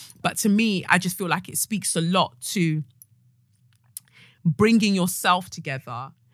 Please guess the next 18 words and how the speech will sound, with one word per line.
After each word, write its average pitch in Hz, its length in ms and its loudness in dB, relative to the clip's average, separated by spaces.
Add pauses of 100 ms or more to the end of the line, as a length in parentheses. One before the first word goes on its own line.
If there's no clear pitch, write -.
(380)
And 190 400 4 (2250)
the 208 120 2
last 233 360 6
card 175 500 0 (480)
is 190 140 0
a 175 40 4
major 185 400 2
arcana. 175 720 -2 (340)
The 170 140 -2
World 165 640 0
card 143 540 -8
is 156 100 -10
the - 80 -10
one 156 220 -6
that - 100 -10
I 147 60 -8
pulled. 151 580 -12 (1200)
And 208 460 2